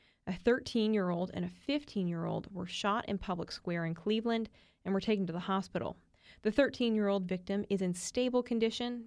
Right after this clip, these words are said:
but the fifteen-year-old victim is in serious condition. Police have taken two juvenile suspects into custody.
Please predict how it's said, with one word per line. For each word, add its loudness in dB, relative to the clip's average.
but -6
the -6
fifteen-year-old 0
victim -2
is -2
in 2
serious 0
condition. -8
Police 2
have 2
taken 0
two -2
juvenile 0
suspects -2
into -2
custody. -4